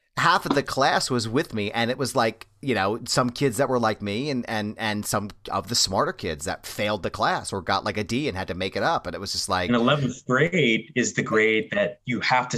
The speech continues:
Speaker 2: send the
Speaker 1: You have
Speaker 2: transcript
Speaker 1: to go.
Speaker 2: college.
Speaker 1: Right.
Speaker 2: I
Speaker 1: Right.
Speaker 2: already was up against it.
Speaker 1: Yeah, and you're just
Speaker 2: And,
Speaker 1: up, at
Speaker 2: uh,
Speaker 1: sh-, up Schitt's Creek, man. Yeah.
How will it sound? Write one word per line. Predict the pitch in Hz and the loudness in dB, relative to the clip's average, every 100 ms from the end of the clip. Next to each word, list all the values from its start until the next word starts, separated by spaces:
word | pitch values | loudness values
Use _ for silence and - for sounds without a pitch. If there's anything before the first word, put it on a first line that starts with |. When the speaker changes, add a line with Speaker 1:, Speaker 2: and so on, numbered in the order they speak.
| - | -2
Speaker 2:
send | 113 | 0
the | 104 | 2
Speaker 1:
You | |
have | - 165 | 4 4
Speaker 2:
transcript | 247 - | 4 0
Speaker 1:
to | 120 | -2
go. | 95 104 | 0 4
Speaker 2:
college. | 113 113 320 | 4 6 4
Speaker 1:
Right. | 415 294 - - - | 2 -2 -6 -12 0
Speaker 2:
I | 113 123 | 4 6
Speaker 1:
Right. | - | 6
Speaker 2:
already | 117 107 98 | 6 4 0
was | 95 87 - 104 | -4 -10 -8 -4
up | 98 | -4
against | 82 98 101 104 - | 0 2 2 0 -2
it. | 92 85 - _ | -2 -4 -8 _
Speaker 1:
Yeah, | 220 320 349 339 247 190 | -2 2 4 4 2 0
and | |
you're | 196 | 0
just | 196 196 | 0 0
Speaker 2:
And, | 196 | 2
Speaker 1:
up, | 190 180 | 2 2
at | |
Speaker 2:
uh, | |
Speaker 1:
sh-, | 175 - - - | 2 0 -4 -8
up | 165 | -4
Schitt's | - 190 185 | 0 0 2
Creek, | - 214 220 | 2 2 0
man. | 107 104 107 | -2 -2 -2
Yeah. | 135 185 98 | 0 0 -2